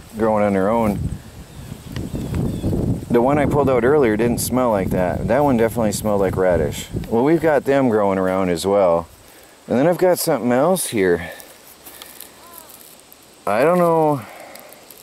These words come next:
what that is or where that's coming from, but it looks like it could be a salad. Everything that grows in this little bed, I wait and see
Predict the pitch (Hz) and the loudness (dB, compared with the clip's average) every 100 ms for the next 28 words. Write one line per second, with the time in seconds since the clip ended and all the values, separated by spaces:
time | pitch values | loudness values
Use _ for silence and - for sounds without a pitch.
0 | - - - - - - 113 107 123 156 | -20 -20 -20 -20 -20 -4 -2 2 2 4
1 | 107 98 92 98 117 120 131 - 87 82 | 2 2 0 2 2 2 0 -2 -2 -4
2 | - 82 80 82 87 143 - 143 104 - | -4 -2 0 0 2 0 0 0 0 -2
3 | - 90 92 90 85 78 - 104 110 80 | -2 -2 2 2 2 0 0 2 2 0
4 | - - - - - - - - - - | -4 -20 -20 -20 -20 -20 -20 -20 -6 0
5 | 170 196 196 185 139 156 151 123 127 135 | 2 2 2 2 2 2 2 2 0 0
6 | 120 110 101 107 104 101 104 101 98 - | 0 0 2 2 4 4 2 2 -2 -2
7 | 104 92 87 | 0 0 0